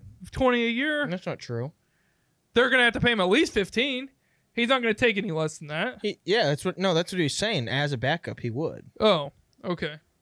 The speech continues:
Speaker 2: 'Cause he, he said he'd be okay being a backup, which means he's okay taking less money
Speaker 1: No, I,
Speaker 2: than
Speaker 1: yeah, I
Speaker 2: fifteen.
Speaker 1: did hear about him saying he
Speaker 2: Yeah.
Speaker 1: would be okay with being a backup,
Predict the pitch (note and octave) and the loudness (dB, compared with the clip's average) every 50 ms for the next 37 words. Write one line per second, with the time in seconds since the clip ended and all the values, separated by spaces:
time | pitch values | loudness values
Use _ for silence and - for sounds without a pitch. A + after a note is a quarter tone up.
0 | _ _ - E3 D#3 E3+ F3 F3 F3+ G#3 - - - G#3 G#3 F#3+ G3 F#3+ E3+ D3 | _ _ -4 -2 0 0 2 2 2 0 0 0 0 0 0 0 0 0 0 2
1 | C3+ D#3+ E3 D#3+ D#3 D#3 - - _ _ _ _ _ - D3+ D3 - - E3+ D#3+ | 2 4 4 4 4 2 -2 -6 _ _ _ _ _ 0 0 0 0 0 0 -2
2 | D3+ C#3 A#2+ A#2 C3+ C#3 C#3 C3+ A#2+ G#2+ - A#2+ A#2+ A2+ A2+ - E2+ - - _ | -2 -2 -2 0 0 2 2 0 0 0 0 0 0 -2 -4 -8 -14 -18 -14 _
3 | A#2+ B2+ B2 - C#3+ C#3 B2+ B2 C3 B2+ C3 C3 A#2+ - C3+ B2 A2+ - B2 A2 | -8 -8 -6 -4 -4 -2 -2 -2 -2 -2 -2 -2 -2 -2 -4 -4 -2 -4 -6 -6
4 | - A#2 G#2+ G#2 G#2 - - A3+ C4+ B3+ A3 G#3+ G#3+ G#3+ A3 A3+ G#3+ F#3+ F#3 F#3+ | -6 -8 -8 -8 -8 -6 0 2 4 4 4 4 4 2 2 2 4 4 4 4
5 | F#3+ F#3+ F#3 B3 C4+ A#3+ A3 A#3+ G#3+ G#3 F#3+ F3 F3+ F3+ F3+ F3 F3+ F3 F3 F3 | 4 4 4 2 4 4 4 4 4 4 4 4 2 4 4 2 2 0 0 -2
6 | - - G#3+ G#3+ G3+ F#3 F3+ G3 E3+ D#3+ D#3+ E3 F3 E3+ D#3+ D#3+ - F3 E3 D#3+ | 0 0 0 0 2 2 2 4 4 4 2 2 4 4 4 4 2 0 0 0
7 | D#3 - E3 D#3+ D3+ D#3 D#3+ F3+ G3+ F#3+ - C#3 - | 0 -2 -4 -6 -4 -2 -2 0 0 -2 -2 -8 -14